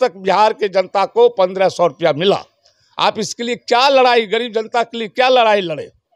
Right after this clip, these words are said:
आप ये बताइए। ये इनका मैसेज है। इनका मैसेज जीतना नहीं है, इनका मैसेज है, "कबीरा खड़ा हम बाजार में, लिए लुकाठी हाथ, जो घर जा रहे अपना चले हमारे साथ।" ये कबीर के तरह खड़े हैं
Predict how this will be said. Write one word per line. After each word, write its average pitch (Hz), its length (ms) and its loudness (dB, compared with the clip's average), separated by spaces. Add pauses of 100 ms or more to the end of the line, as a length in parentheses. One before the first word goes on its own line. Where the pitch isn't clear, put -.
(280)
आप 170 200 -4
ये 196 100 -2
बताइए। 185 540 -2 (500)
ये 269 300 4
इनका 220 260 0
मैसेज 214 600 2
है। - 320 -6 (720)
इनका 214 260 -2
मैसेज 247 400 2
जीतना 247 420 -2
नहीं 254 260 0
है, 160 240 0 (320)
इनका 226 320 -2
मैसेज 226 480 2
है, 220 380 0 (280)
"कबीरा 233 360 2
खड़ा 226 340 -2
हम 208 220 -2
बाजार 226 380 2
में, 226 220 -6
लिए 220 340 2
लुकाठी 202 540 -4
हाथ, 226 260 0 (360)
जो 277 240 6
घर 220 220 2
जा 220 200 2
रहे 214 140 4
अपना 208 440 0
चले 233 340 0
हमारे 180 380 0
साथ।" 147 280 0 (640)
ये 196 220 2
कबीर 247 400 0
के 247 160 2
तरह 226 300 2
खड़े 226 360 0
हैं 254 300 2